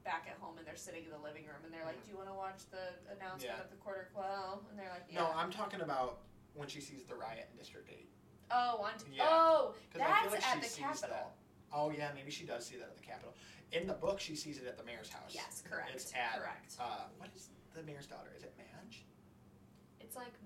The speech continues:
Speaker 1: Maeve, or Ma-, well, 'cause Madge is from
Speaker 2: Isn't that Mags?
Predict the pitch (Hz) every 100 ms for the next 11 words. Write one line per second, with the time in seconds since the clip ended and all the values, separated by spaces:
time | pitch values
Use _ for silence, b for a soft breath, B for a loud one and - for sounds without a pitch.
0 | 202 202 202 185 165 202 202 - - -
1 | 208 196 - - - - - - - -
2 | 196 190 185 170 - - - - - -
3 | - 262 294 - 220 247 330 226 196 -
4 | - - - - - - - - 214 202
5 | 190 - 156 - - - - - 110 -
6 | - -